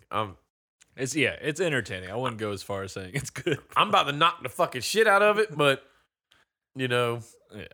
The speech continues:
Speaker 1: that, that's what we're here for, to clown this shit.
Speaker 2: Well, start us off, Steve. Where do we begin?
Speaker 1: A man running down the fucking road.
Speaker 2: <laughs> Ah! Ah!
Speaker 1: Yeah. And what I don't, like, his hiding skills suck because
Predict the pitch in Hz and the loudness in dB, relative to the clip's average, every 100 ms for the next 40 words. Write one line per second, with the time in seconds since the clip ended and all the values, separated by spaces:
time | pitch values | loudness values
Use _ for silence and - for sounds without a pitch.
0 | - - - 143 139 151 147 135 131 139 | -20 -20 -2 0 2 -2 -2 -2 0 0
1 | - 104 90 - - 127 127 107 101 - | 0 -4 -6 -12 -10 -2 -2 -2 -8 -10
2 | 101 85 - - 113 - 120 143 156 147 | -10 -12 -14 -10 -10 -6 -4 -2 -4 -2
3 | 160 180 - - 101 101 131 139 _ _ | -2 -2 -6 -14 -12 -12 -12 -16 _ _
4 | - 110 135 123 127 107 107 104 101 95 | -12 -4 -4 -4 -6 -8 -8 -10 -10 -12
5 | 87 92 82 82 87 _ 113 120 208 262 | -10 -12 -12 -20 -20 _ -4 2 2 4
6 | 160 226 190 247 220 262 254 240 254 247 | 2 2 2 0 0 0 0 2 4 4
7 | 143 107 139 - - 466 440 220 - 427 | 2 -2 -6 -2 2 4 2 2 4 6
8 | 415 403 392 381 302 190 185 - - - | 6 6 6 8 8 6 4 -4 -14 -12
9 | - 240 247 240 226 269 302 247 240 214 | 2 4 4 4 4 6 6 6 2 2
10 | 180 311 196 214 233 165 - 165 123 - | 2 0 4 4 4 0 0 0 0 2
11 | 175 123 139 151 180 147 | 2 2 0 0 4 4